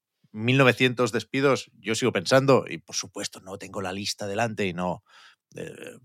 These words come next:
por lo que sea, Phil Spencer no me ha pasado el organigrama, no, el, el memo a mí no me llegó. Pero que, que me cuesta creer que sea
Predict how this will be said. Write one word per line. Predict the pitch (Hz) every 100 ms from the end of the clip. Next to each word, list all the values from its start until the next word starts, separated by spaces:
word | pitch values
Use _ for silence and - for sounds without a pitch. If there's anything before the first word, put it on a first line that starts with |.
| - _
por | 101
lo |
que | 87
sea, | 117 113 104
Phil | 110
Spencer | 92 110 101 95
no | 98
me |
ha | 87
pasado | 87 98 90
el | 87 87
organigrama, | 87 95 90 90 85 78
no, | 85 80 80 - _ - _
el, | - 90
el | 101 95
memo | 117 135 139 135 -
a | 101
mí | 110 113
no | 107
me | 95
llegó. | 87 85 - - - - _ -
Pero | 131 120 110 107
que, | 98 107 98 95 90 87 - _ _ _ _ _
que | -
me | 110 107
cuesta | 123 113 131
creer | 123 123 156 - _ _ -
que | 98
sea | 92 101 104 110 107 104 98 87 85 -